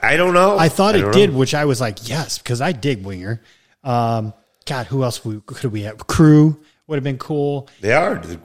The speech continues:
Speaker 1: Crew's there.
Speaker 2: Crew is there?
Speaker 1: Yeah, Motley Crue.
Speaker 2: So it, if, it would have been cool if it's, if it had, like,
Speaker 1: Motley Crue, Guns N' Roses, Kiss, A C D C.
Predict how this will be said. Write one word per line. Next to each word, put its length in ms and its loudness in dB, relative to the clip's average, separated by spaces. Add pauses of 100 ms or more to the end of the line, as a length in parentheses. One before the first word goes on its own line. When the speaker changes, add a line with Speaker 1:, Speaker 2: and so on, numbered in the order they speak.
Speaker 1:
Crew's 300 -6
there. 240 -4
Speaker 2:
Crew 260 4
is 180 -4
there? 140 -2
Speaker 1:
Yeah, 80 0
Motley 240 0
Crue. 340 -6 (800)
Speaker 2:
So 640 -4
it, 260 2
if, 180 -2
it 40 -14
would 140 4
have 80 0
been 120 0
cool 280 -2
if 100 -12
it's, 300 -10
if 280 -6
it 120 -2
had, 240 -4
like, 260 -8
Speaker 1:
Motley 300 2
Crue, 260 -2
Guns 220 2
N' 80 -4
Roses, 340 0
Kiss, 380 -2
A 160 -6
C 200 -2
D 160 -8
C. 480 -8